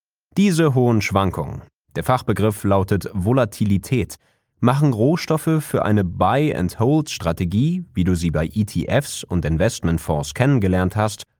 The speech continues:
ungeeignet. Es sei denn, du hast starke Nerven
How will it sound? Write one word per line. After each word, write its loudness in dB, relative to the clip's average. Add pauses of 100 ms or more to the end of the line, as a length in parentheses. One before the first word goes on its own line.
(180)
ungeeignet. 0 (720)
Es 0
sei 4
denn, 2
du 0
hast -4
starke 0
Nerven 0